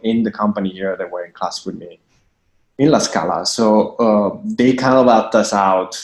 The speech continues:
They had some, they gave us something to cook in, something to eat with, you know, we got some food, and eventually we kind of got a head start.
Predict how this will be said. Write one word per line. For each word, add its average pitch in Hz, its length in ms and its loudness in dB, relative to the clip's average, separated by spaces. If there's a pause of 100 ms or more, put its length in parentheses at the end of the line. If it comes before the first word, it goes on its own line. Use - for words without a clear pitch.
(220)
They 101 80 -4
had 101 180 -2
some, 95 360 -2
they 101 120 0
gave 104 160 0
us 101 240 -2
something 92 320 -8
to 110 100 -8
cook 143 300 2
in, 135 260 2
something 104 360 -2
to - 100 -12
eat 123 320 -2
with, 117 560 0
you 113 100 -4
know, 90 300 -4
we 107 100 -2
got 98 180 -2
some 110 180 -4
food, 127 400 2
and 104 160 2
eventually 110 440 2
we 101 60 -2
kind 104 160 -4
of 95 80 -6
got 95 120 0
a - 20 -2
head 139 200 -4
start. - 360 -2